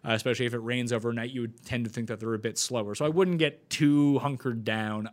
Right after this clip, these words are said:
on that. I am actually gonna go tweet the show out right now 'cause I'm going to do last call for questions for everyone. Make sure that gets up there.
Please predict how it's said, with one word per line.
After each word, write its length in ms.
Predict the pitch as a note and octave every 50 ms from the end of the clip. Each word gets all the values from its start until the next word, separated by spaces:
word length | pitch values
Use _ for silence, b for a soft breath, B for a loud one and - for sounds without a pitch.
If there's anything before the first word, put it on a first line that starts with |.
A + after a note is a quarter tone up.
| -
on 340 | G#2+ G#2+ G2+ G2+ G2 G2 F#2+ - G2+ F#2+
that. 400 | F#2+ F2 F2 D#2+ C#2+ C2 - - B B B B B B B B B B B B B B B B B B B _ _ -
I 140 | F3 G3
am 100 | A3 A3
actually 300 | D#3 G#2+ A2 - - C3+
gonna 140 | A#2 A2 A2
go 200 | G2 G#2 G2+ G2 - -
tweet 420 | - - - - - F#4+ - -
the 60 | -
show 400 | A2+ - - - G2 F#2 F#2 F#2+ -
out 240 | G2 F#2 F#2+ B2+ - - _ _ _
right 340 | G#2 G#2 G2+ F#2+ F#2 - -
now 380 | F#2 F2+ G2 A#2+ F3+ A#3+ C4 A#3+
'cause 140 | - C3+ A#2
I'm 160 | A2+ A2+ A2+
going 240 | A2+ A2+ A2+ A2+ G#2+
to 80 | G#2 G#2+
do 240 | G#2 A2+ A2 C3+
last 400 | D3 B2 A2 A2 A2 A2 - -
call 300 | - - A#2+ G#2+ G#2 G2+
for 120 | - - A2
questions 640 | - - - G2 G#2 - - G#3 C4 F4 F4+ - B B B B B B B B B B B
for 320 | _ - - C#3+ C3+ C3+ -
everyone. 600 | - C#3+ C#3 C3 C3 D3+ D3+ E3+ G3+ B3 D4+ G4 G#4 G#4 F#4+ B B B B B B B B _ _ _ _ _ _ _ _ _ _ _ _ _ _ _ _ _ -
Make 200 | F3 D#3+ C3+ A#2+
sure 140 | - - C3
that 160 | A#2+ A2 A2
gets 240 | - A#2 G2+ F#2+ -
up 220 | - A2 A2+ -
there. 340 | - D#3+ F3+ G#3+ C4+ C#4 C4+